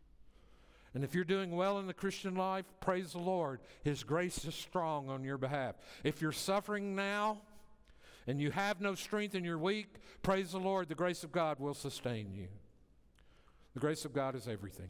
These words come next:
to you. So I hope this gives you just a small sketch and etch of what the grace of God is. I wouldn't be a preacher for a minute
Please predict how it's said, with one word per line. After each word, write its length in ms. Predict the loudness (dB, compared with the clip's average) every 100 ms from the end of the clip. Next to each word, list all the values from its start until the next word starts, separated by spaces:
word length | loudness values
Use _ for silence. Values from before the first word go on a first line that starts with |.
| -14
to 100 | -14
you. 160 | -14 -16 -20 -20 -20 _ -20 -20 -20 -20 -20 -20 -20 -20 -20 -20 -20 -20 -20 -10
So 180 | 0 2
I 120 | 2
hope 220 | 0 0
this 220 | -4 -6
gives 380 | -2 -2 -2 -2
you 100 | -4 -4
just 420 | -2 -2 -2 -6 -4
a 140 | -4
small 720 | -4 -4 -2 0 0 -2 -6
sketch 580 | -10 -8 -2 -2 -4 -8 -6
and 180 | -6 -4
etch 600 | -4 -4 -8 -10 -10 -12 -20 -20 -20 -20 -20 -20 -20 -20 -20 -10
of 140 | -6 -4
what 120 | -4
the 60 | -4
grace 320 | -4 -4 -6
of 60 |
God 320 | -8 -6 -6 -8 -10 -10
is. 220 | -14 -18 -20 -20 -20 -20 -20 -6
I 160 | -2 -2
wouldn't 720 | -2 -2 -2 -8 -12 -18 -20 -16 -4
be 140 | 0 0
a 60 |
preacher 540 | -2 -2 -4 -2 -4 -4 -6
for 160 | -4 -2
a 40 |
minute 580 | -2 -2 -2 -6 -12 -16